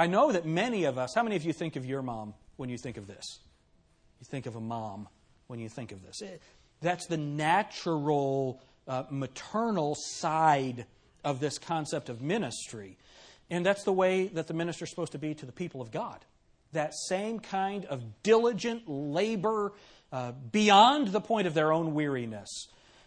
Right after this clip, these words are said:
Uh, they work even though they're tired, and they don't even recognize they're tired until they're done. That's what the servant does. All right, then,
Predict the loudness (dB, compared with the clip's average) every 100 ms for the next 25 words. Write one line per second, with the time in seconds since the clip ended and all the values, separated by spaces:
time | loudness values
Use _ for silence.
0 | -12 0 2 4 6 4 2 -6 -4 -2
1 | 2 2 2 0 2 2 2 -2 -4 -4
2 | -2 -2 -2 -4 0 -2 -2 -6 -6 -6
3 | -8 -4 -4 -2 -4 -8 -10 -10 -12 -14
4 | -18 -20 _ _ _ _ _ _ _ _
5 | -4 -2 0 -2 -6 -6 -8 -8 -8 -14
6 | -20 -16 -16 -16 -20 -20 _ _ _ _
7 | _ _ _ _ _ -8 0 2 2 4
8 | 2 2